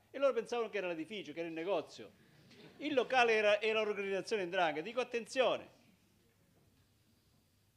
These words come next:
perché noi sentivamo gente che dicevano dall'Italia, "Compra, che devo comprare? Tutto quello che invendo, tutto quello che c'è da comprare in Germania dell'Est, alberghi, ristoranti, pizzerie, eccetera." Bene, co-, dice,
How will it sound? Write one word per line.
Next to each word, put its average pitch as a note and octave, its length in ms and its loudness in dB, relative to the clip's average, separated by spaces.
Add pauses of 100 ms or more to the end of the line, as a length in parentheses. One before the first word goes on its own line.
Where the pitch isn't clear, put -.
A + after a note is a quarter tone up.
(120)
perché F#3 240 -6
noi A#3+ 120 0
sentivamo F3+ 680 -4
gente F#3 760 -4 (260)
che F#3+ 120 -4
dicevano G3+ 400 -4
dall'Italia, E3 600 -2
"Compra, D3+ 600 -4
che E4+ 140 -8
devo C#4 200 0
comprare? D#3 360 -4
Tutto D4+ 240 -10
quello C#4 180 -4
che A#3+ 120 -4
invendo, D#3 340 -6
tutto - 200 -18
quello B3 140 -4
che A3+ 60 -10
c'è A3+ 80 -6
da A3 80 -6
comprare C3 360 -12
in C3+ 60 -16
Germania D3+ 360 -10
dell'Est, G#2+ 420 -16 (120)
alberghi, D3 360 -8
ristoranti, D3+ 460 -10
pizzerie, A2+ 480 -18
eccetera." C#3+ 380 -10 (200)
Bene, D3 300 -4 (1500)
co-, - 200 -12 (120)
dice, F#3 480 -14